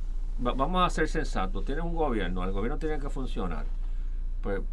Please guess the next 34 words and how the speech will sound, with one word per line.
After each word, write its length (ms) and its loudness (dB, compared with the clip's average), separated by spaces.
pero 320 2
es 80 0
cuestión 300 0
de 60 0
establecer 420 0
unos 260 0
niveles 320 0
de 80 0
compensación 600 -2
justos, 500 0
razonables. 800 0
Eh, 160 -4
eh, 400 -6
tal 140 -2
vez 140 0
no 120 -2
le 80 0
puedes 280 0
pagar 360 0
a 60 0
esa 180 -2
gente 300 -2
lo 80 -2
que 100 -2
vale 240 -2
en 80 -2
el 100 -4
mercado, 640 -2
pero 220 -4
tiene 240 -4
que 80 -4
ser 180 -2
algo, 300 -2
¿verdad? 380 -2